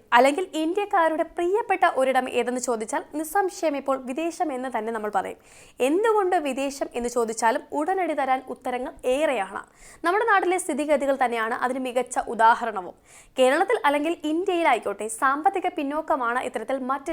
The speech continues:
രാജ്യങ്ങളിലേക്ക് നമ്മളെ ആകർഷിച്ചുകൊണ്ടിരിക്കുന്നത്. അതോടൊപ്പം തന്നെ തൊഴിലവസരങ്ങൾ ഒരു പ്രധാന ഘടകം തന്നെയാണ്. വിദേശത്ത് പഠനത്തോടൊപ്പം ജോലി എന്നത്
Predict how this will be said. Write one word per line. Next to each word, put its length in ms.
രാജ്യങ്ങളിലേക്ക് 720
നമ്മളെ 260
ആകർഷിച്ചുകൊണ്ടിരിക്കുന്നത്. 960
അതോടൊപ്പം 420
തന്നെ 160
തൊഴിലവസരങ്ങൾ 880
ഒരു 120
പ്രധാന 540
ഘടകം 320
തന്നെയാണ്. 400
വിദേശത്ത് 540
പഠനത്തോടൊപ്പം 680
ജോലി 380
എന്നത് 280